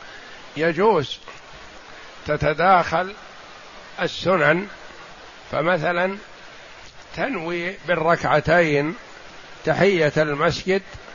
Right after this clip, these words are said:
وراتبة الظهر وسنة الطواف، أو تنوي بها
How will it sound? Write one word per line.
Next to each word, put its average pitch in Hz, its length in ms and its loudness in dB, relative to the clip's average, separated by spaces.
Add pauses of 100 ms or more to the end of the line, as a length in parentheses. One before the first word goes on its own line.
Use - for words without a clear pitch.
(920)
وراتبة 185 720 4
الظهر 170 500 4 (1120)
وسنة 190 600 0
الطواف، 196 520 2 (2250)
أو 117 60 -8
تنوي 185 500 -2
بها 190 500 2